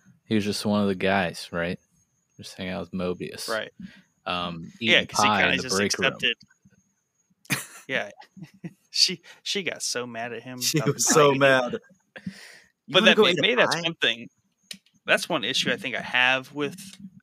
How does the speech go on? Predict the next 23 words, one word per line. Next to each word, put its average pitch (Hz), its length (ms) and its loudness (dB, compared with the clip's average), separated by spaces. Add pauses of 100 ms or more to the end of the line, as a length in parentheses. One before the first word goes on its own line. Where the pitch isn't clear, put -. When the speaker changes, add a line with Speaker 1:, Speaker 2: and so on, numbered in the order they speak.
(180)
Speaker 2:
every 139 220 0
time 143 280 -2
they 127 120 -2
would 123 160 -8
be 131 180 -8
like, 127 480 -4 (220)
"We 147 140 -16
can't 160 340 -10 (720)
prune 170 360 -8
timelines 147 800 -8
'cause 139 180 -10
those 165 200 -8
are 131 100 -10 (140)
people's 143 480 -12
lives." 131 840 -8
But, 147 180 -6
like 151 540 -6 (520)
Speaker 1:
You 107 100 -8
have 107 200 -8
been 104 220 -6
for 90 180 -6
how 90 160 -6
long? 107 420 -10